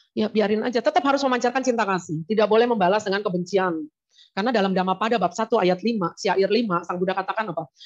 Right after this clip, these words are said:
"Dalam dunia ini kebencian tidak akan pernah berakhir bila dibalas dengan kebencian. Tetapi kebencian akan berakhir bila dibalas dengan cinta kasih.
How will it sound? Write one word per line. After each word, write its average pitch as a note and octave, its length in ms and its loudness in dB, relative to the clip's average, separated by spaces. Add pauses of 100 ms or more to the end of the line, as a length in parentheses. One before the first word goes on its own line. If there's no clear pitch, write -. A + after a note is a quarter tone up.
"Dalam B3 240 2
dunia A#3 320 2
ini G3 160 0
kebencian F#3 400 0
tidak G3 240 0
akan A#3 160 -4
pernah A3 160 -4
berakhir E3+ 560 -4
bila F#3 160 0
dibalas F#3 400 -2
dengan F3 160 -6
kebencian. D#3+ 560 -6 (400)
Tetapi G3+ 240 0
kebencian G3+ 400 0
akan B3+ 160 -2
berakhir G#3+ 320 0
bila F#3 240 2
dibalas F3 320 0
dengan F3+ 240 -4
cinta F3 320 -2
kasih. E3 480 -6